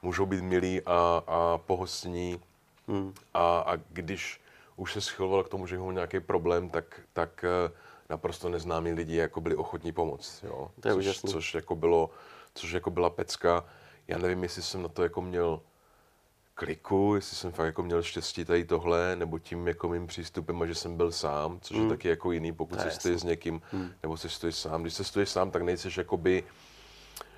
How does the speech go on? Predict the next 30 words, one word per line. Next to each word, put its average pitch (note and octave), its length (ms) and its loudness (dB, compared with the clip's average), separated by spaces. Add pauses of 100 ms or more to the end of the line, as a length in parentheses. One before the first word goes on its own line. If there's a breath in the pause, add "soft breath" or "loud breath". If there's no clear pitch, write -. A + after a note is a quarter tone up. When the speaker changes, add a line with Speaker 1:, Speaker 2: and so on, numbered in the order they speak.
(200 loud breath)
Speaker 1:
a E2+ 840 6
ne, F2 120 -4
nevypadáš G2 640 2
jako G2+ 180 8
hrozba, F2+ 440 2
jo? D2+ 100 2
Když F2 200 -2
pojede G2 240 8
jako F#2 160 6
deset F#2 240 2
motorkářů F#2 640 4
prostě F#2+ 320 -4
spolu F#2+ 420 6
na, F#2 240 6
na F2 100 2
velkých F2+ 360 0
strojích, F2+ 400 4
tak F2+ 160 4
budou F2+ 300 6
vypadat F2 380 0
asi E2+ 220 -2
jako F2 160 0
skupina F2 420 0
jinak, E2+ 220 2
než E2+ 180 -2
prostě - 320 -6
jeden F2 220 0
člověk, E2+ 300 -2
který E2+ 200 0
jako E2+ 300 0